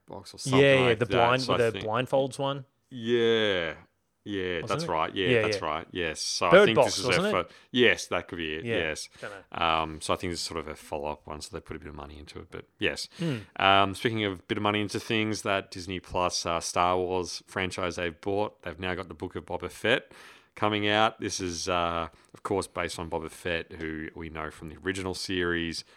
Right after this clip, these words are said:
Speaker 1: made an appearance in the episode one to three.
Speaker 2: Mm-hmm.
Speaker 1: And, uh, the, the original actor from episodes one to three, uh, is back playing the role,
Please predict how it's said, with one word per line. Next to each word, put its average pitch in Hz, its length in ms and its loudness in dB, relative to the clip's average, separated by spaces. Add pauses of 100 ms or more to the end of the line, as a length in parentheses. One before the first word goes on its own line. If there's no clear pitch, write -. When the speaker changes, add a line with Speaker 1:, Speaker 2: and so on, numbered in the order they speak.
(140)
Speaker 1:
made 87 180 -2
an 85 80 -8
appearance 78 480 -12
in 78 360 -14
the 76 400 -14
episode 80 320 -8
one 78 140 -8
to 76 60 -12
three. 120 420 0 (280)
Speaker 2:
Mm-hmm. 123 180 -6
Speaker 1:
And, 82 360 -4
uh, 78 300 -2
the, 87 160 -4 (200)
the 95 100 -8
original 117 340 0
actor 92 400 2
from 80 420 -8
episodes 82 460 -8
one 82 140 -8
to 80 100 -16
three, 78 500 -8 (460)
uh, 76 280 -4 (100)
is 78 160 -10
back - 460 -6
playing 92 240 -4
the 82 80 -8
role, 82 500 -2